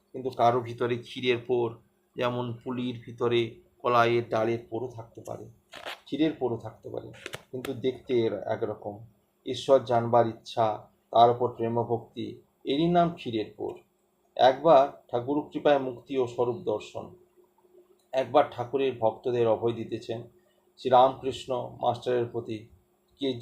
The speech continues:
কেউ কেউ মনে করে, "আমায় বুঝি জ্ঞান ভক্তি হবে না, আমি বুঝি বদ্ধ জীব, গুরুর কৃপা হলে কিছুই ভয় নাই।" একটা ছাগলের পালে বাঘ পড়েছিল, লাফ দিতে গিয়ে বাঘের প্রসব হয়ে ছানা হয়ে গেল, বাঘটা মরে গেল।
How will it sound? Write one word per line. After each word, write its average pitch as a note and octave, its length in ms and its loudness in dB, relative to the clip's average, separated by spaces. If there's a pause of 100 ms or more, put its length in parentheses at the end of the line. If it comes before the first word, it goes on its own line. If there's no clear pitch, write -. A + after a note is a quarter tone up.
(120)
কেউ C#3+ 180 2
কেউ C#3+ 220 0
মনে B2+ 240 -2
করে, A#2+ 400 -2 (340)
"আমায় C#3 280 2
বুঝি C3+ 300 -6
জ্ঞান B2+ 340 2
ভক্তি B2+ 380 -4
হবে A2+ 240 0
না, G2+ 220 -4 (560)
আমি B2 220 0
বুঝি B2 340 -6
বদ্ধ A2 340 0
জীব, G2 320 -10 (480)
গুরুর B2 320 -4 (100)
কৃপা A#2+ 260 4
হলে A#2 340 -2 (300)
কিছুই C#3 320 -4
ভয় G#2+ 260 0
নাই।" F#2 240 -4 (420)
একটা B2 280 0
ছাগলের C3 600 2
পালে A#2 440 2 (300)
বাঘ A2+ 300 4
পড়েছিল, G2+ 400 -8
লাফ A#2 360 4
দিতে A#2+ 180 -10
গিয়ে A#2+ 420 -6 (360)
বাঘের A2 340 0 (100)
প্রসব A2+ 280 -4
হয়ে A2 240 -4
ছানা G2 320 -8
হয়ে F#2+ 220 -8
গেল, - 200 -12 (480)
বাঘটা A2+ 380 4
মরে G2+ 280 -4
গেল। G2 280 -6